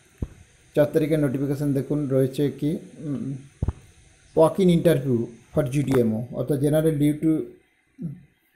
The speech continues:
duty, আহ, medical officer, general duty medical officer নিয়োগ হবে walk ইন্টারভিউয়ের মাধ্যমে। কোথায় না, walk in interview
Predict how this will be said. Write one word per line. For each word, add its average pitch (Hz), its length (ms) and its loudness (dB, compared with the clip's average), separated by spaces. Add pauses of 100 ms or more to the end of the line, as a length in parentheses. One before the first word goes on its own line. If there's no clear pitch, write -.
(180)
duty, 147 260 0
আহ, 147 100 0 (1000)
medical 139 400 2
officer, 135 340 2 (300)
general 147 280 2
duty 151 220 0
medical 147 320 0
officer 143 280 -2
নিয়োগ 139 200 0
হবে 139 160 0
walk 139 280 0
ইন্টারভিউয়ের 143 420 0
মাধ্যমে। 135 360 -2
কোথায় 175 420 2 (460)
না, 139 180 2
walk 143 140 0
in 151 140 0
interview 151 260 2